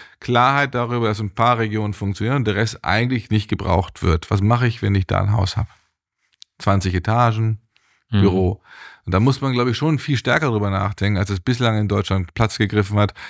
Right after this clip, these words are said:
Speaker 1: Kann ich da jemanden reinholen, der vielleicht nicht nur Wach- und Schließgesellschaft ist?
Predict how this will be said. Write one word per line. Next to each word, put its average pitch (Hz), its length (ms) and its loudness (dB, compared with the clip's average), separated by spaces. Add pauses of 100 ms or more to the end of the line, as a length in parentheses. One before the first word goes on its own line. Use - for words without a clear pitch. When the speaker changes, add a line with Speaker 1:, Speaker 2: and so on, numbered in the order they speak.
(140)
Speaker 1:
Kann 113 160 2
ich 110 140 0
da 107 260 2
jemanden 104 400 -4
reinholen, 110 480 -2
der 104 100 0
vielleicht 101 300 -2
nicht 117 220 -2
nur 107 400 2
Wach- 104 180 -2
und 107 140 -2
Schließgesellschaft 95 720 -2
ist? - 320 -10